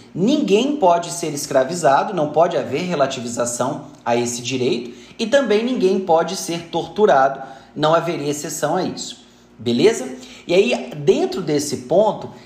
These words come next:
eu quero trabalhar especificamente com a segunda situação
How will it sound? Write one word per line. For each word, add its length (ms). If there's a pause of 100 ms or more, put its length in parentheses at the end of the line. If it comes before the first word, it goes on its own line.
(100)
eu 220
quero 240
trabalhar 480
especificamente 1200
com 160
a 40
segunda 520
situação 720